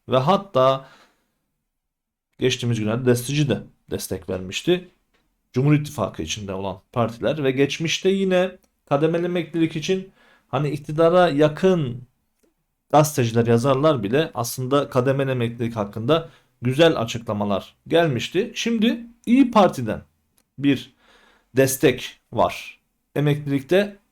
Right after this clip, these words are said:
on yedi yıllık zulme son verin diyor Selçuk Türkoğlu, Sayın Selçuk Türkoğlu, İYİ Parti Bursa Milletvekili. Açılan standa katılmış. Bakın,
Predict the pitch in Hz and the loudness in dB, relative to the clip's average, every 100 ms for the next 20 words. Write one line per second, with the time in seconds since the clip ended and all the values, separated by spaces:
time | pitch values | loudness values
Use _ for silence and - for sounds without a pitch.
0 | - 208 226 165 131 131 117 117 147 202 | 2 4 4 2 2 0 0 -2 2 4
1 | 151 147 180 202 _ - - 196 196 147 | 4 2 -2 -4 _ -6 2 6 6 4
2 | 117 117 110 104 135 202 196 _ - - | 2 2 0 -2 0 0 -2 _ -18 -2
3 | 143 139 - 180 - 170 165 - 123 151 | 0 0 -2 -4 -4 -4 -4 -2 0 0
4 | 151 120 123 131 127 131 - 127 123 139 | -2 -4 -2 -2 -2 -4 -10 -6 -2 -2
5 | - 147 170 147 117 120 202 202 - _ | -2 -2 -2 0 -2 -2 -4 -4 -14 _
6 | - 151 202 - 208 185 147 170 - 139 | -8 0 2 2 2 2 2 2 2 -2
7 | - 101 - _ _ _ _ _ _ _ | -2 -8 -10 _ _ _ _ _ _ _
8 | _ _ _ _ _ _ - 139 165 277 | _ _ _ _ _ _ 0 2 4 2
9 | - - 214 214 208 165 - - - - | 2 2 4 4 2 -2 -4 -14 -12 -10
10 | 120 - | -10 -10